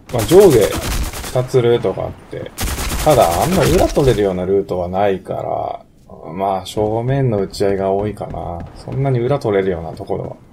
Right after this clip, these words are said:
ところではないかな。まあ、唯一あそこ。おっと、下に敵がいるぞ。いつの間にこんなとこまで来てたんだ。エミリアって書いてるね。ここ、ここがね、まあ、裏っちゃ裏なのかもしれないけど。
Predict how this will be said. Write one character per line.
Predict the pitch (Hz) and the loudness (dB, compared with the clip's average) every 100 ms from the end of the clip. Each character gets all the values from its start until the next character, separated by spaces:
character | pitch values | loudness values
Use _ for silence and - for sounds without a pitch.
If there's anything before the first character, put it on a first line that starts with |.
| - - - - - - | -20 -20 -20 -20 -20 -6
と | 113 | -4
こ | 110 | 0
ろ | 101 95 | 0 0
で | 95 123 | 2 4
は | 87 | 2
な | 85 85 | -2 -10
い | 87 | -12
か | - | -14
な。 | 90 | -16
ま | 90 - - - - - _ - | -16 -18 -20 -20 -20 -20 _ -4
あ、 | |
唯 | 120 143 | 0 2
一 | 131 90 | 0 -2
あ | 92 | -4
そ | 104 | -2
こ。 | 104 98 - - - | 0 0 -2 -20 -10
お | 135 | -8
っ | |
と、 | 127 | -6
下 | - - 127 | -6 0 2
に | 131 131 - 131 | 4 2 -2 -2
敵 | - | 4
が | 131 | 6
い | |
る | 131 | 6
ぞ。 | 90 101 - - - - - - - - - - - 123 | 4 -2 -12 -14 -18 -20 -18 -18 -18 -18 -20 -20 -20 -18
い | |
つ | 107 - | -12 -6
の | 120 | -4
間 | |
に | 117 | -4
こ | 117 | -6
ん | 110 | -6
な | 104 | -4
と | 101 | -6
こ | |
ま | 90 | -6
で | 82 | -8
来 | 87 | -12
て | |
た | - | -18
ん | - | -18
だ。 | - _ - _ - | -20 _ -20 _ -10
エ | 101 | -4
ミ | 113 127 | -2 -2
リ | 92 | -2
ア | |
っ | 85 | -8
て | - | -12
書 | 82 | -12
い | |
て | 82 - | -12 -14
る | - | -14
ね。 | - - _ _ _ _ _ _ - - - - - - - - - | -18 -20 _ _ _ _ _ _ -18 -18 -18 -20 -20 -20 -20 -20 -20
こ | - - | -18 -10
こ、 | - 101 - | -4 -4 -4
こ | - | -8
こ | 127 160 | -6 -4
が | 180 175 | -2 -2
ね、 | 180 185 180 - - | -2 -4 -6 -16 -10
ま | 113 101 | -4 -2
あ、 | |
裏 | 107 107 165 | 0 2 0
っ | - | -2
ち | - | 0
ゃ | 101 | 2
裏 | 131 | 4
な | 123 | 4
の | 104 | 2
か | 87 | -2
も | 87 | -4
し | - - | -4 -6
れ | 90 | -4
な | 92 | -2
い | |
け | |
ど。 | 87 | -2